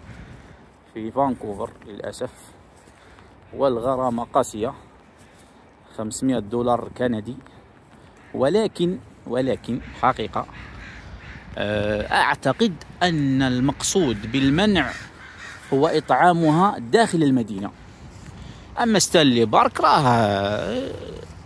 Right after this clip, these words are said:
حديقة يعني عامة وبعيدة عن المدينة، ما كانش المشكل. فين هو المشكل؟ فلا نعتقد أن هنالك مشكلة إذا قمت بإطعام هذه الحيوانات اللطيفة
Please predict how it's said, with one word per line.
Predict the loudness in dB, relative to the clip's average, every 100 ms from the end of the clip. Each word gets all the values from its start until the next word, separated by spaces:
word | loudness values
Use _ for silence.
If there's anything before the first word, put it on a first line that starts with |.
| -10
حديقة | -2 -2 0 2 4 4
يعني | 2 2 0 -2 -2
عامة | 0 2 4 6 6 4
وبعيدة | 0 -2 2 2 2 2
عن | 4
المدينة، | 4 4 2 0 0 0 -2 -6 -8 -16 -18 -6
ما | -4
كانش | 2 4 6
المشكل. | 6 4 2 -4 -4 -12 -16 -18 -18 -18 -18 -18 -18 -18
فين | 0 4 6
هو | 6
المشكل؟ | 6 4 2 -2 -6 -8 -16 -20 -20 -20 -20 -20 -20 -18 -18 -20 -20 0
فلا | 4 6 6
نعتقد | 6 4 4 4 2
أن | 2 4
هنالك | 4 6 4 4
مشكلة | 2 0 0 0 2 4
إذا | 4 2
قمت | 2 -2 0
بإطعام | -2 -2 0 2 2 0
هذه | 0 0 0 0 0
الحيوانات | 0 0 0 0
اللطيفة | -2 0 -2 -2